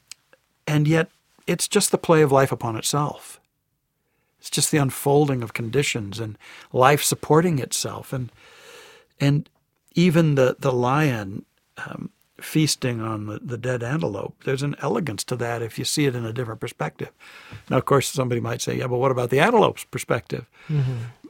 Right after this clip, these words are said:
Speaker 1: And yet, if you look at the bigger perspective, that is a life continuing to energize life in its, its own progress. So I, when I talk about life as good, it's not s-, choosing good and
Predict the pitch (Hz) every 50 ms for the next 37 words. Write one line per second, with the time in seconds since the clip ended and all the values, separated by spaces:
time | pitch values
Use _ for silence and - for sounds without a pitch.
0 | _ _ _ _ - 147 147 143 147 143 139 151 139 - 156 151 147 156 147 160
1 | 135 147 131 151 156 143 139 - - 139 - - - - 160 170 - _ - 135
2 | 127 120 117 117 117 120 127 135 147 143 131 120 117 113 117 110 113 113 120 123
3 | 127 131 123 - - - - - - 139 131 131 131 127 120 120 117 127 135 127
4 | 120 123 113 117 117 117 107 104 101 104 117 131 135 120 - - - 113 110 117
5 | - - - - _ _ _ _ _ _ _ - - - - 135 135 135 117 -
6 | 117 113 120 139 147 135 - - - - - - - - - - _ - _ -
7 | - - - - - _ - - _ _ - - 160 151 151 160 170 196 196 -
8 | - _ _ _ _ _ _ - 156 156 170 190 190 - 175 156 139 135 131 127
9 | 123 131 135 131 120 - 120 107 104 - - _ _ _ _ _ _ _ _ _
10 | _ _ - 117 107 143 156 156 131 110 104 101 - - - 156 - - - 147
11 | 160 185 185 - - _ _ _ _ _ _ _ _ _ _ _ _ _ _ _
12 | _ - - - - - - - 185 175 139 143 135 120 117 110 110 139 139 127
13 | 113 110 - _ - 131 117 107 107 -